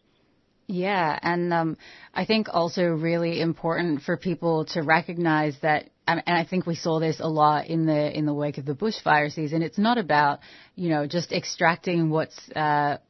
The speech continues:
you know, what's useful at the time from Indigenous knowledges about land management once you realise that you stuffed up. It's actually about centring Indigenous knowledges and land management practices and, um, putting Indigenous leadership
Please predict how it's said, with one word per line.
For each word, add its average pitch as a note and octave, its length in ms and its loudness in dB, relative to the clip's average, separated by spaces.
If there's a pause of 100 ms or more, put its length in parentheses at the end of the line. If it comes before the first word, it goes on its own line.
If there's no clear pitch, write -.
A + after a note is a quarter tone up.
(640)
you F3 100 -2
know, D#3+ 100 2
what's D#3 340 -2 (600)
useful F3+ 520 2
at D3+ 80 -2
the E3 100 -2
time E3 440 4
from D#3 220 -2
Indigenous D#3 560 -2
knowledges D3 600 -2
about D3 360 2
land D3+ 300 0
management D3 440 0
once D3+ 240 0
you D#3 120 -4
realise D3 600 0
that - 120 -8
you C#3+ 120 -4
stuffed C#3 440 -2
up. D#3 300 4
It's - 280 -6 (140)
actually E3+ 440 2
about D3 380 0 (340)
centring F3 840 0
Indigenous D#3 500 0
knowledges C#3+ 800 0
and D3 180 0
land D3 260 2
management D3 440 -2
practices C#3+ 800 -4
and, D3 320 0 (380)
um, C#3+ 320 0
putting F3 400 0
Indigenous D#3 560 -2
leadership D#3+ 440 -4